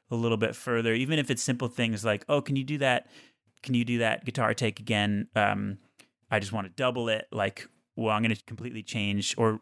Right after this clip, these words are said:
or really subtly change the tone so that you, y-, it's, I don't know why I think that there's this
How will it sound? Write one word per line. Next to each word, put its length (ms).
or 180
really 360
subtly 500
change 440
the 80
tone 560
so 180
that 180
you, 320
y-, 240
it's, 300
I 140
don't 120
know 80
why 380
I 120
think 280
that 180
there's 240
this 220